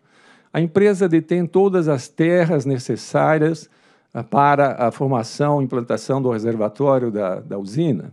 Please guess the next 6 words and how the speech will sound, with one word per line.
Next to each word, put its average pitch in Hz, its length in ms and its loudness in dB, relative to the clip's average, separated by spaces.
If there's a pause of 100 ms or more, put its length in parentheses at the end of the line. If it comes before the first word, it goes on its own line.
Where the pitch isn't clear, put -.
(680)
A 131 60 -6
licença 202 380 0
de 175 100 2
instalação 165 840 0 (340)
está 151 220 2
vigente. 143 800 0